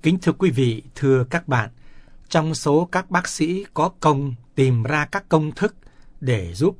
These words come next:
phòng chống ung thư một cách hữu hiệu, phải kể đến bác sĩ Bernardo Majalca.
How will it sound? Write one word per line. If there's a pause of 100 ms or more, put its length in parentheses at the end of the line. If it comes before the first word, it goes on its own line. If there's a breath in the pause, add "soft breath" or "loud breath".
phòng
chống
ung
thư
một
cách
hữu
hiệu, (640 soft breath)
phải
kể
đến
bác
sĩ
Bernardo
Majalca.